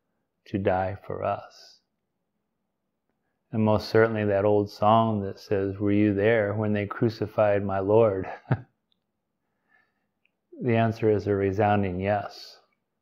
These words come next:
In fact, it was because of me, that he had the stripes on his back and the nails in his hands and his feet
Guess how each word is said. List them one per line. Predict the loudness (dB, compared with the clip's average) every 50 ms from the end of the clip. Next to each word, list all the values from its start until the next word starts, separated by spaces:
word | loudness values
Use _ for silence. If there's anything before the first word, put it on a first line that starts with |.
| _ _ _ _ _ _ _ _ _ _ _ _ _ _ _ _ _ _ _ _ _ _ _ _ _ _ _ _ _ _ -8
In | -8 -8 -2
fact, | 2 4 4 4 4 0 -4
it | -8 -6
was | -6 -8 -8 -10 -14 -20 -20 _ _ _
because | -10 -10 -2 0 0 2 2
of | 0 -2
me, | -2 0 0 0 0 -2 -6 -14 -18 _ _ _ _ _ _ _ _ _ _ _ _ _ _ _ _ _ _ _ _ _ _ _ _ _ _ _ _ _ _ _ _ _ _ _ _ _
that | -12 -10 -8
he | -8 -10 -10 -12 -16 -18 -4
had | -2 -2 0 0
the | -4 -10
stripes | -14 -2 2 4 4 4 2 0 -6
on | -10 -8 -8
his | -8 -10 -12 -10
back | _ -4 -2 -2 -4 -6 -10 -16 -20 -20 _ _ _ _ _ _ _ _ _ _ _ _ _ _ _ _ _ _ _ _ _ _ _ _ _ _ _ _ _ _ _ _ _ _ _ _
and | -8 -6
the | -6 -4
nails | -4 -2 -2 -2 -2 -2 -4 -4 -6 -6
in | -6 -6
his | -6 -8 -8
hands | -8 -8 -8 -8 -8 -10 -12 -14 -14 -16 -18 _ _ _ _ _ _ _ _ _ _ _ _ _ _ _ _ _ -6
and | -4 -2
his | -2 -4 -6 -10
feet | _ _ -20 -18 -18 -18 -20